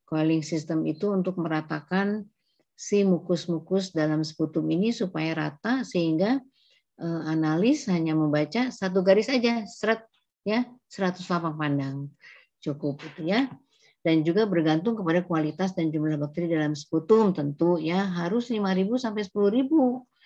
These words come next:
Jadi harus banyak banget baru bisa dilihat di bawah mikroskop ya. Pada anak-anak sensitivitasnya rendah, lima puluh persen, karena memang bany-, banyak tidak bisa mengeluarkan dahak ya.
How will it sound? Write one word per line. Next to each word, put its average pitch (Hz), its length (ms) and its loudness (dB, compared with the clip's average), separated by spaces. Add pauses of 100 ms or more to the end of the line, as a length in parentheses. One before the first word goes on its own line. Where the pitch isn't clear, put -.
(140)
Jadi 220 160 4
harus 233 160 4
banyak 214 320 0
banget 269 400 4
baru 190 240 2
bisa 190 240 0
dilihat 175 400 0
di 196 160 0
bawah 180 400 2 (300)
mikroskop 147 640 -2 (320)
ya. 202 240 -2 (800)
Pada 294 320 2
anak-anak 226 480 2
sensitivitasnya 190 800 -2
rendah, 208 480 4 (400)
lima 165 160 -2
puluh 165 240 -4
persen, 170 400 0
karena 165 240 0
memang 170 400 2
bany-, 156 240 0 (160)
banyak 170 400 0
tidak 151 240 -2
bisa 151 240 -4
mengeluarkan 151 800 -2
dahak 151 320 -4
ya. 196 240 -4